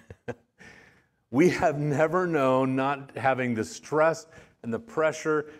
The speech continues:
and the worry. You know, did I lock the car? Did I lock my house? Should I walk down that alley? <laughs> There is constantly decisions that you and I are making because of sin on this planet.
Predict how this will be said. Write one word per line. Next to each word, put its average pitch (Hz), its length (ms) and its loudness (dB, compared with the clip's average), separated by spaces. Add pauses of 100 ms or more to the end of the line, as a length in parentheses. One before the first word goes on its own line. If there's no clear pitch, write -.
and 117 160 -6
the 113 60 0
worry. 113 680 2 (460)
You 110 80 -2
know, 113 40 -2
did 139 200 2
I 135 60 6
lock 160 300 2
the 175 80 -4
car? 180 440 -2 (640)
Did 131 100 2
I 147 80 6
lock 165 320 4
my 165 160 -4
house? 156 600 -6 (1040)
Should 143 180 0
I 147 80 6
walk 151 400 4
down 156 220 0
that 147 180 0
alley? 156 440 2
<laughs> - 60 -8 (1700)
There 160 160 10
is 151 320 2 (140)
constantly 147 800 2 (140)
decisions 170 640 2
that 135 100 -2
you 143 220 0
and 170 100 0
I 156 180 2
are 135 80 2
making 123 560 -4 (360)
because 127 380 2
of 117 120 -4
sin 107 520 -2
on 107 160 -6
this 113 160 -4
planet. 123 420 -6